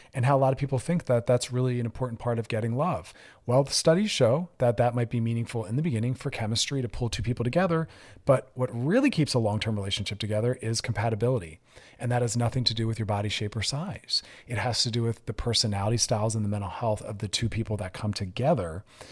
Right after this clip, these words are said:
and whether or not they're compatible socially, psychologically, and sexually. So, chemistry matters.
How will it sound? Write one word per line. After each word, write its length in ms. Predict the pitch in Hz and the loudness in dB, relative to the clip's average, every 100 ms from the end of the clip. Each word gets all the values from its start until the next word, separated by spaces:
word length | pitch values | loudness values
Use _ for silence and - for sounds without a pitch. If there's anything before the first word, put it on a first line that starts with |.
| - 117 | -16 -6
and 120 | 110 | -2
whether 180 | 113 113 | 0 -2
or 20 | |
not 160 | 107 | -4
they're 80 | 104 | -6
compatible 460 | - 104 95 87 87 | -8 -6 -6 -6 -4
socially, 640 | - 147 135 151 147 143 | 4 4 4 0 0 0
psychologically, 1160 | - 101 90 85 104 123 123 127 131 127 127 - | -2 -4 -6 -8 -2 -2 -2 -2 0 2 0 -2
and 140 | 110 | -2
sexually. 720 | - - 107 - - - - - _ _ _ _ _ _ - - - _ - | 0 0 -2 -4 -6 -8 -16 -20 _ _ _ _ _ _ -20 -20 -20 _ -8
So, 420 | - - 202 - - - - - | 0 6 6 6 -6 -18 -20 -2
chemistry 400 | 143 156 - 226 | 2 4 4 2
matters. 480 | 107 101 143 - | 0 -2 -4 -6